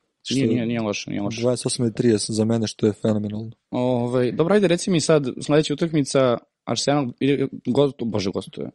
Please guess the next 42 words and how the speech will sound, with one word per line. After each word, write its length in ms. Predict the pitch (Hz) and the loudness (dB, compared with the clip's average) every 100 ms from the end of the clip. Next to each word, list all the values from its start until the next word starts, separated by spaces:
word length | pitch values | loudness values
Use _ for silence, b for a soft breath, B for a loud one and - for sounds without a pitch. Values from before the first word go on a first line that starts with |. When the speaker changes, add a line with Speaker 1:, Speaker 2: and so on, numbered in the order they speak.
| - | -6
Speaker 2:
Brentford 440 | 120 135 151 135 | -2 0 0 0
gostuje 580 | 143 139 131 113 107 104 | 0 2 2 2 2 0
Arsenalu. 520 | 110 107 117 113 156 - _ _ | -4 -4 -2 0 0 -4 _ _
Speaker 1:
Ne, 260 | 123 120 107 | 0 2 2
Brentford 400 | 104 110 107 120 | 2 0 0 0
je 60 | |
gostovao 360 | 113 123 - 110 | 4 2 2 0
Arsenalu 520 | 104 - 117 127 127 | 0 0 2 4 2
u 100 | 113 - _ _ _ _ _ _ _ - | 0 -4 _ _ _ _ _ _ _ -4
Speaker 2:
O, 160 | 127 113 | 0 2
Speaker 1:
prvom 180 | 127 | 4
Speaker 2:
bože. 120 | 113 113 | 4 6
Speaker 1:
delu 100 | 110 | 6
ovog 180 | 104 - | 2 2
kola. 360 | 120 131 135 123 b b b b b _ | 2 4 2 -2 b b b b b _
I 260 | - 110 113 | 0 2 4
da, 180 | 131 143 | 6 6
još 220 | 120 131 | 6 4
nešto 200 | 160 - | 2 2
sam 100 | 143 | 2
teo 140 | 151 | 4
da 60 | 135 | 4
kažem 200 | - 135 | 4 4
Speaker 2:
Hteo 100 | 170 | 4
Speaker 1:
za, 100 | 139 | 6
Speaker 2:
sam 80 | 147 | 4
Speaker 1:
za, 80 | 120 | 4
Speaker 2:
da 40 | 120 | 4
Speaker 1:
za 100 | 143 | 6
tu 60 | |
Speaker 2:
nešto 240 | 156 165 139 | 4 4 2
za 0 | |
Speaker 1:
utakmicu, 180 | 143 | 4
Speaker 2:
Brentford, 260 | 147 156 143 | 4 2 2
Speaker 1:
za 60 | 131 | 2
tu 40 | |
Speaker 2:
prvi 140 | 139 139 | 4 4
kad 80 | 139 | 4
nema 200 | 139 131 | 4 2
Speaker 1:
utakmicu, 220 | 117 113 | 0 4
da. 220 | 123 113 - B B B B | 4 4 0 B B B B
Ovaj, 580 | 113 110 107 110 113 110 | 2 2 4 4 6 2